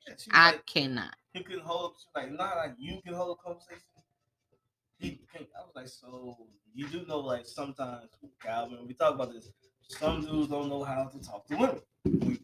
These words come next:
Speaker 3: we br-, I brought that up last week, uh, I was
Speaker 1: And I
Speaker 3: telling
Speaker 1: told her,
Speaker 3: you,
Speaker 1: I
Speaker 3: we
Speaker 1: was
Speaker 3: got
Speaker 1: like,
Speaker 3: to that, yeah.
Speaker 1: "You gotta understand, men don't know what to say to y'all. Like, we don't have a fucking clue."
Speaker 3: Well, then, you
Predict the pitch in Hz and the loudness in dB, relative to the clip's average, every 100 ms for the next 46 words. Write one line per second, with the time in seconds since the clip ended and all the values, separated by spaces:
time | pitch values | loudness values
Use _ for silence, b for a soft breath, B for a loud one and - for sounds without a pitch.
0 | 110 127 131 139 127 120 120 110 110 110 | -4 0 2 2 4 4 4 2 2 0
1 | 101 107 101 95 98 95 - - - 220 | 0 -6 -8 -4 -4 -2 0 4 6 8
2 | 208 - 226 220 - 127 - - - - | 6 4 0 0 0 -2 -8 -16 -6 0
3 | - 165 160 - 180 196 160 - - _ | 0 0 -4 -4 0 2 2 -4 -14 _
4 | - - 240 277 254 247 240 247 240 - | -8 4 8 10 10 8 8 8 8 8
5 | 254 - 220 - - 254 285 254 202 175 | 4 4 2 4 8 10 10 8 12 12
6 | - - 147 147 - 226 240 214 - 170 | 10 2 -2 -2 -2 2 4 2 2 2
7 | 147 - - 139 135 - 165 - 180 - | 0 -4 -2 -2 -2 -2 -2 -2 -12 -8
8 | 214 - 139 - - _ _ 131 135 175 | -2 0 0 -4 -12 _ _ -2 0 2
9 | 139 127 131 175 _ _ _ _ 127 | 4 4 2 -2 _ _ _ _ -10